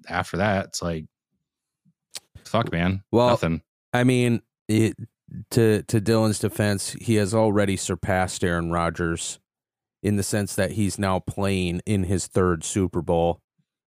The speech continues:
Speaker 2: where Rodgers has not, he hasn't managed being able to even get back to it since they won it. So
Speaker 1: Yeah, I still think, though, it's like, uh,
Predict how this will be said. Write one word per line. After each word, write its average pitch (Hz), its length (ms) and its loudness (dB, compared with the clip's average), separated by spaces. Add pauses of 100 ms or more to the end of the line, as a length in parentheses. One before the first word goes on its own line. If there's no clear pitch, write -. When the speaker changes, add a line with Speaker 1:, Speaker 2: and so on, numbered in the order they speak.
(120)
Speaker 2:
where 107 180 2
Rodgers 127 480 4
has 127 540 2
not, 127 260 0 (300)
he 131 240 2 (280)
hasn't 127 360 2
managed 147 380 2
being 151 200 6
able 156 220 4
to 160 100 0
even 143 240 4
get 131 140 2
back 104 300 0
to 98 120 2
it 80 140 0 (100)
since 98 320 -2
they 101 140 0
won 92 240 2
it. 87 160 -2 (1040)
So 101 400 2 (380)
Speaker 1:
Yeah, 117 340 2
I 127 100 0
still 131 260 0
think, 117 220 2
though, 104 160 4
it's 95 160 0
like, 92 340 0 (880)
uh, - 140 -14